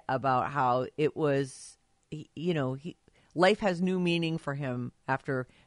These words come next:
not being able to walk, not being able to talk, like, just thinking, "Oh my God, I never thought I'd be going through this." He didn't name it.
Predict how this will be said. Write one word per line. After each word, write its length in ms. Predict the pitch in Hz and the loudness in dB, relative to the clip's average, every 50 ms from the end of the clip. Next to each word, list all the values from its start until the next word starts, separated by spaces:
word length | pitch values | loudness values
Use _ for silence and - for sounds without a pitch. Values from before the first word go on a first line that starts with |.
| _ _ | _ _
not 320 | - 143 139 151 139 139 - | -4 0 2 2 2 2 0
being 180 | - 165 165 | -4 -4 -2
able 160 | 170 160 156 151 | -2 -2 0 0
to 80 | 151 | -2
walk, 400 | 135 139 160 175 156 - - - | 2 4 4 4 4 4 0 -4
not 240 | 143 135 135 165 - | -2 0 0 0 0
being 200 | - 156 151 156 | -2 -4 -4 -4
able 160 | 156 147 151 | -4 -4 -4
to 100 | 147 147 | -4 -6
talk, 400 | - - 151 151 143 107 98 - | -4 0 2 2 2 2 0 -4
like, 280 | 131 127 127 123 - - 127 131 | -4 -4 -4 -4 -6 -10 -16 -14
just 300 | - - 147 135 - - _ _ _ _ _ _ _ _ _ _ _ _ _ _ _ _ _ | -10 -8 -8 -8 -8 -14 _ _ _ _ _ _ _ _ _ _ _ _ _ _ _ _ _
thinking, 400 | - - 180 175 - 170 147 147 - | -6 -4 -4 -2 -2 -2 -2 -2 -2
"Oh 120 | 156 165 165 | -2 0 0
my 160 | 156 147 139 | 0 0 2
God, 400 | 135 160 160 147 120 123 127 131 - | 2 2 4 4 4 2 0 -2 -4
I 80 | 143 | -2
never 240 | 139 143 139 135 147 | 0 0 0 0 -2
thought 220 | 139 - 143 135 | 0 2 2 2
I'd 120 | 131 131 127 | 2 0 0
be 180 | 135 127 127 | 0 -2 -4
going 400 | 131 - - 147 139 135 127 127 | -4 -4 -2 -2 -2 -2 -2 -4
through 320 | 123 - - 156 156 151 135 | -8 -6 -4 -4 -2 -2 -2
this." 220 | 123 113 120 - | -2 -2 -2 -4
He 180 | 156 175 190 196 | -4 -6 -6 -4
didn't 300 | 170 226 269 254 214 156 | -2 -2 -2 -2 0 2
name 260 | 196 196 185 180 196 | 4 4 6 6 4
it. 140 | 233 240 | 4 2